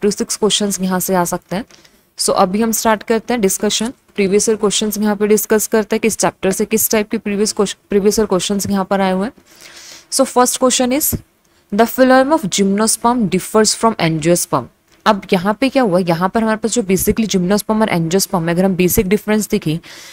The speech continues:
यहाँ पर हमारे पास vascular bundle का यहाँ पे difference आता है। vascular bundle में यहाँ पे क्या क्या आता है, xylem and phloem यहाँ पर आता है।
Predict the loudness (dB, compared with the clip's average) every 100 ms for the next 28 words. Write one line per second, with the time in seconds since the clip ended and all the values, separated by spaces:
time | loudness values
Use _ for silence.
0 | -18 2 4 4 4 2 4 2 4 2
1 | 4 4 4 4 4 4 4 4 2 2
2 | 2 0 0 -2 0 0 4 4 4 2
3 | 4 4 4 2 2 2 0 0 0 2
4 | 4 4 4 2 4 4 4 6 4 2
5 | 0 0 2 4 2 4 4 4 2